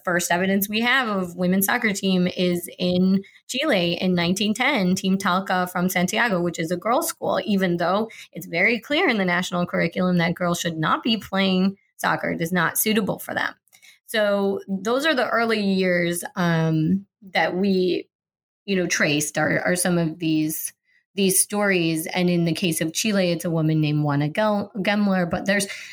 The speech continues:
there's a lot of them all over, like Claudia Cort in Brazil. And it's, it's also a kind of transnational network. We know that these women attended transnational or international congresses on physical education,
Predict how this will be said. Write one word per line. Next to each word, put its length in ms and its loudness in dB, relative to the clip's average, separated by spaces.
there's 180 0
a 60 0
lot 360 2
of 120 -2
them 220 2
all 180 0
over, 400 0
like 320 0
Claudia 460 -2
Cort 500 -2
in 220 0
Brazil. 1000 0
And 460 0
it's, 260 -2
it's 280 -2
also 420 0
a 60 -2
kind 200 0
of 80 -2
transnational 800 0
network. 540 0
We 100 0
know 220 2
that 160 -2
these 200 -2
women 240 2
attended 680 0
transnational 760 0
or 80 0
international 680 0
congresses 580 0
on 160 2
physical 380 -2
education, 760 0